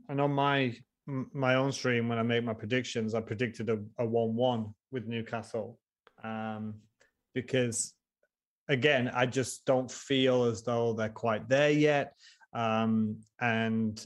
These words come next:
I just think that there are better options out there. Just going back to about Brentford, though, um,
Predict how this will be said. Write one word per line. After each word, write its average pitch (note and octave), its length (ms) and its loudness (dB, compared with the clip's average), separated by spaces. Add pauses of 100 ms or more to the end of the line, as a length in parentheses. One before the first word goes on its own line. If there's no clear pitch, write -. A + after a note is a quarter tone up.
(120)
I B2 80 0
just A#2 300 -4
think B2+ 160 0
that A#2 100 0
there B2 140 0
are A#2 40 2
better A#2+ 280 2
options A2+ 320 -4
out C3 240 0
there. G#2+ 260 -4 (240)
Just E3 140 -2
going A3+ 140 4
back G3 120 2
to - 80 -6
about B2+ 240 2
Brentford, C3+ 500 0
though, A2 380 -2 (240)
um, A2+ 540 2